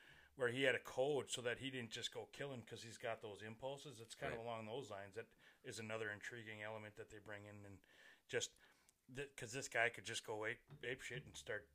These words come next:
Speaker 1: destroying everything, but he has to remember, "Oh, yeah, these are people I care about, and I gotta remember that so I don't destroy them."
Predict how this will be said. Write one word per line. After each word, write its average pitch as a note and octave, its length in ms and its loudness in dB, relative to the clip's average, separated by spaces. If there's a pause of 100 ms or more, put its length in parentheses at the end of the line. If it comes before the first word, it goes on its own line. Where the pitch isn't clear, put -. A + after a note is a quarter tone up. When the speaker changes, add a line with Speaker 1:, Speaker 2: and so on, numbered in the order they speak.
Speaker 1:
destroying A2 460 -4
everything, G#2+ 380 -4
but G#2 140 -6
he G#2+ 340 -10
has A2+ 160 -4
to - 80 -14
remember, G#2 460 -6
"Oh, B2+ 140 0
yeah, B2 180 -2
these A2 180 -12
are G#2+ 60 -16
people A2 280 -14
I F#2 60 -10 (100)
care A#2+ 160 -12
about, G2+ 220 -12 (460)
and A#2+ 80 -2
I A#2 60 4
gotta G2 180 2
remember G#2 380 -4
that G2 220 -4
so G#2+ 100 -8
I F#2 60 -6
don't A2+ 260 -6
destroy - 400 -10
them." F#2 120 -14